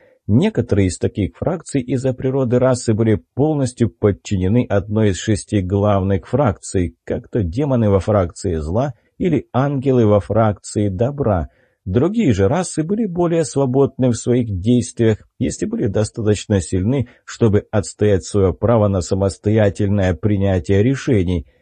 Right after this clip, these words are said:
Люди, эльфы, гномы, орки и некоторые другие расы, широко представленные в физической вселенной, как раз имели такую силу.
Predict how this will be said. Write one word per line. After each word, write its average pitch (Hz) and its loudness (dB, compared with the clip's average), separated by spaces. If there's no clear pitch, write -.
Люди, 165 0
эльфы, 143 0
гномы, 113 2
орки 156 0
и 117 0
некоторые 113 2
другие 101 2
расы, 131 0
широко 165 -4
представленные 127 0
в 90 -6
физической 104 0
вселенной, 123 -4
как 131 -4
раз 202 -6
имели 147 -2
такую 123 0
силу. 110 0